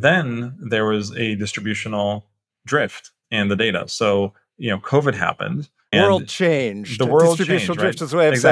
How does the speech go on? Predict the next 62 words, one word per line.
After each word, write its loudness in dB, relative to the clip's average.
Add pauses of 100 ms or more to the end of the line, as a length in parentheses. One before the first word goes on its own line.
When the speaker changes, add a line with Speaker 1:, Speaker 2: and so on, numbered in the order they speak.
(100)
Speaker 1:
Exactly. 2
Speaker 2:
world 2
changed. -6
Yeah. 2
Speaker 1:
Right. 4
The 0
world 2
has -4
changed -4
in, -6
like, 0
kind -4
of -6
dramatic 0
ways. -4
And, -6
you -2
know, 0
that 0
affected -6
Speaker 2:
Yeah. -6
Speaker 1:
maybe -6 (300)
so -2
many -2
parameters, -4
like -4
maybe, -2
like, 0
how 0
long -2
it's -8
Speaker 2:
Yeah. -6
Speaker 1:
taking -8
out -4
people, -8
like, -4 (340)
to, -2
you -2
know, -4
look -10
at -4
homes 0
and, -2
you -2
know, -4
how 0
many -2 (240)
visits 0
a 0
home 0
has, 2
you -4
know, -2
and, -14
Speaker 2:
As 0
Speaker 1:
right? -4
Speaker 2:
well 2
Speaker 1:
And 6
Speaker 2:
as 4
Speaker 1:
that 0
Speaker 2:
non-trivially 4
prices. -2